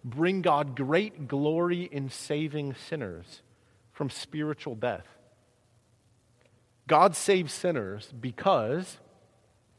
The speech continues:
he desires to show the immeasurable riches of his grace and kindness towards us in Christ Jesus. You need to understand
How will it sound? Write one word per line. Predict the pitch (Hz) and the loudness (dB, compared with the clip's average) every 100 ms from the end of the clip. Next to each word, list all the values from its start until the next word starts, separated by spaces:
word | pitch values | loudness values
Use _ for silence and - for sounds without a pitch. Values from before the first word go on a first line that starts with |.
| _ _ | _ _
he | - 170 | -6 -2
desires | 139 139 120 143 156 185 190 180 | 2 2 2 2 2 2 0 -2
to | - | -8
show | 180 - 131 110 98 92 - - _ | -8 -2 0 0 -4 -8 -16 -20 _
the | 135 127 | -8 -4
immeasurable | 127 127 139 160 175 170 151 156 | -4 0 2 2 0 -2 -2 -4
riches | 127 143 - 156 151 143 | -2 -2 -2 -4 -2 -4
of | 131 113 | -8 -6
his | 120 101 | -8 -10
grace | - 117 123 156 147 - - _ _ - | -14 -6 -4 -4 -8 -18 -20 _ _ -12
and | 120 113 | -8 -8
kindness | - 147 165 170 170 165 - - | -6 -4 -4 -4 -6 -8 -12 -12
towards | 151 143 143 151 | -6 -4 -4 -2
us | 143 135 - - _ _ | -2 -4 -16 -20 _ _
in | 113 110 | -10 -8
Christ | - 113 113 - | -4 -6 -6 -12
Jesus. | 107 95 80 - - _ _ _ _ _ _ _ _ _ _ _ - | -12 -12 -16 -20 -20 _ _ _ _ _ _ _ _ _ _ _ -8
You | 143 | -4
need | 220 | 0
to | 165 | 0
understand | 151 160 131 - - 151 160 123 107 101 | 0 -2 -4 -4 -2 0 0 0 -2 -8